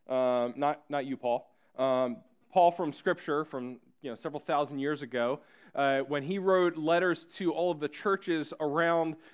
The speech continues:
uh, uh, the Mediterranean area as he was taking his missionary journeys and, um, and visiting all of these churches and planting churches and,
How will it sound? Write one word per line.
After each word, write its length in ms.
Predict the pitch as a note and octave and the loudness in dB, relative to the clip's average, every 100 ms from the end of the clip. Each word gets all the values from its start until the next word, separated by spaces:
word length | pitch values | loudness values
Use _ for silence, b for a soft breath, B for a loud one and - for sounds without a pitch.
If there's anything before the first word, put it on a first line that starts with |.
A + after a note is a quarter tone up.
| B | B
uh, 40 | D3 | 2
uh, 540 | C#3+ C#3 C3+ C3 C3 | 4 6 4 2 0
the 120 | B2+ | -2
Mediterranean 840 | D3+ D#3+ D#3 - F#3 F3 E3+ D#3+ D3+ | 0 0 0 -4 -2 0 0 -2 -2
area 400 | D#3+ F3 E3+ C#3+ | 0 2 4 2
as 160 | C3+ | 0
he 80 | D#3+ | -4
was 100 | C3 | -6
taking 360 | - D#3 D3+ C#3+ | -6 -6 -6 -6
his 180 | C3 | -6
missionary 480 | C#3+ D3+ - D#3+ D3+ | -6 -8 -6 -4 -4
journeys 480 | C#3+ D3+ D#3+ D#3 D3 D3 | -4 -4 -2 -4 -6 -6
and, 340 | C#3 C3 C3 - B B B | -4 -2 -6 -10 B B B
um, 260 | C3+ C3 C3 | 0 0 -2
and 160 | C3 | -6
visiting 540 | A#2+ D#3 F3+ F3 D#3+ D3 | -2 0 0 0 -2 0
all 180 | D3+ | 0
of 60 | D3+ | 0
these 160 | C#3 - | -2 -6
churches 360 | F3 E3 C3+ | -4 -4 -8
and 120 | C3 | -12
planting 500 | - - F3+ F3+ D3+ | -10 -4 -4 -2 -6
churches 540 | - E3+ D#3 D3+ C3 C#3+ | -6 -6 -4 -6 -6 -6
and, 140 | C3 | -10